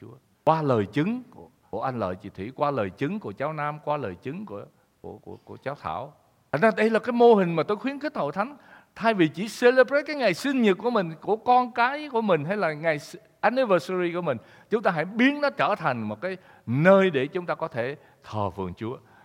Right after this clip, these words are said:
biến thành một cái, cái, cái chỗ để chúng ta có thể truyền giảng, làm chứng cho nhiều người, đưa dắt được nhiều người đến với Chúa.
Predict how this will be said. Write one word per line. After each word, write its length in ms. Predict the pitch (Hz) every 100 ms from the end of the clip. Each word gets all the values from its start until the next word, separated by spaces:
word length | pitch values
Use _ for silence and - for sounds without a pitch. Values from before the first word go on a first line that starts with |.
| -
biến 260 | 143 247
thành 180 | 202 127
một 160 | 104 98
cái, 200 | 147 - _ _ _ -
cái, 120 | 139
cái 180 | - 165
chỗ 360 | 170 110 107 139
để 120 | 123
chúng 180 | 139 139
ta 80 | 127
có 120 | 139
thể 160 | 104 - 127
truyền 220 | 110 82
giảng, 340 | 90 85 135
làm 160 | 117 92 80
chứng 220 | 113 120 156
cho 100 | 110
nhiều 280 | 98 80 76
người, 120 | 73 _ _ _
đưa 160 | 123 123
dắt 260 | 113 143 101
được 160 | 87
nhiều 200 | 95 90
người 240 | 87 87 76
đến 220 | 82 104
với 100 | 98
Chúa. 200 | 107 104